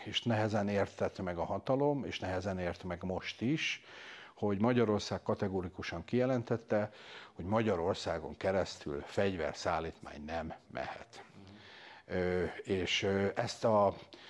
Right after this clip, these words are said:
az ellenséges, ö, a hangulatban ezt meglehetősen fel is turbózták, és ezzel kapcsolatban,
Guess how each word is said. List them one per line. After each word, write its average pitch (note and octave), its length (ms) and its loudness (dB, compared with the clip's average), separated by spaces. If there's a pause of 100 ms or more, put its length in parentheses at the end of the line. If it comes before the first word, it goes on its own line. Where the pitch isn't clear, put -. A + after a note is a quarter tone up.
(280)
az E2+ 260 0
ellenséges, G#2+ 800 4
ö, F2+ 260 4 (360)
a F2 420 0 (360)
hangulatban A2+ 1120 6 (300)
ezt - 340 -2
meglehetősen F#2 720 0
fel F#2 220 0
is F2+ 140 -4
turbózták, G2 920 -2 (360)
és - 380 -2
ezzel A2 340 2
kapcsolatban, G2 1200 2